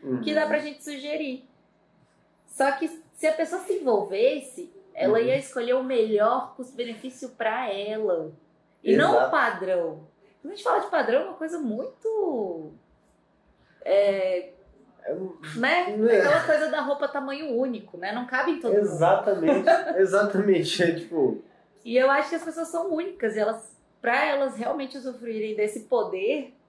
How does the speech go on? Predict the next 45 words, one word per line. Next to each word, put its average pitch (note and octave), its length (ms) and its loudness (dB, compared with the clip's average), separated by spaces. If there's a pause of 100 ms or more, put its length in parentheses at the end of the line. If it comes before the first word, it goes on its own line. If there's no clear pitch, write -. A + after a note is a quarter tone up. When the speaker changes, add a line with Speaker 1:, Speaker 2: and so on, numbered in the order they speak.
(380)
Speaker 1:
Tem C3 140 -4
que C3 60 -10
Speaker 2:
de G#3+ 80 -6
Speaker 1:
ser F#3+ 180 4
ela. C#3 320 4
Speaker 2:
ela G#3 220 0
tem A3 140 -10
que - 80 -20
ser - 140 -6
ela A3+ 340 2
se - 260 -16
envolvendo. A#3 800 -6 (280)
Speaker 1:
Uhum. B2 260 -8
Speaker 2:
Né? G3 300 -2
Um A#3+ 120 -4
dos D4+ 120 -8
motivos B3+ 440 -10
da, G3+ 160 0
do G3+ 100 -6
Casa G3+ 280 -4
Terapia, G3 880 -8
da, E3 200 -6
dessa F3 300 -10
ideia F3+ 160 -2
de F3 60 -12
a F#3+ 40 -14
gente F#3+ 120 -18
tá F#3+ 100 -4
aqui, G#3 460 -10
é - 140 0
porque - 360 -12
eu A3 100 -4
vejo A#3 380 -6
como C#4 300 -2
é G#4+ 80 -10
difícil, C#4+ 540 -10
às G#3+ 100 -8
vezes, F#3 200 -8
fazer F#3+ 220 -10
projeto F3+ 540 -10
pra F#3 140 -6
quem F#3+ 220 -14
não F#3+ 240 -16
se - 160 -20
conhece. F3 640 -12